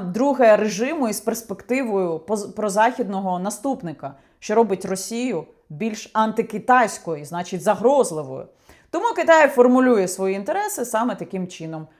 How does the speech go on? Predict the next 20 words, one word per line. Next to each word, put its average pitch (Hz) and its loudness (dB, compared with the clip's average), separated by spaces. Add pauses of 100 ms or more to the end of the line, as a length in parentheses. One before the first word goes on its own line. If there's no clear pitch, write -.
(140)
Поразка 202 2
Росії 349 -4 (200)
небажана, 185 0 (280)
тому 226 -2 (160)
не 240 2
вступаємо 226 2 (160)
в 170 -2
різні, 190 -6 (220)
е, 165 -6 (120)
реальні, 208 6 (460)
е, 160 -14
миротворчі 196 2
місії. - -10 (180)
Інтереси 359 0
Китаю 294 4
можна 233 0
звести 202 -4
до 196 2
одного 202 -6
слова, 208 -6